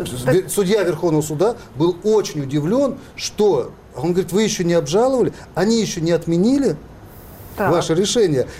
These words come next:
Speaker 1: по которому мы говорим: «Да нет, все засилили». Су-, председатель Верховного суда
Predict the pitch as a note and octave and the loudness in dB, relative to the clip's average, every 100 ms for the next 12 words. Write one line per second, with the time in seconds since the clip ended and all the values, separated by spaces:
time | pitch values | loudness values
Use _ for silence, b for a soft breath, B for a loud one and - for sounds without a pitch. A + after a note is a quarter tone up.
0 | B - D#3+ - G#3+ F#3+ D#3 D3 C#3 B2+ | B -4 -4 -4 -2 0 0 0 0 0
1 | G#3 - D#3 F#3 F#3+ G#3 G#2+ G2+ B B | -2 0 2 2 0 -4 -6 -8 B B
2 | B - F#3 E3+ E3+ F#3+ E3+ D3+ - D#3 | B -8 -4 -2 0 0 -2 -6 -4 -2
3 | E3+ D3+ F3+ G#3 - D3 D#3 D#3 C3 - | 2 2 0 -4 -10 -10 -6 -4 -4 -4
4 | A#2 G#2 | -2 -2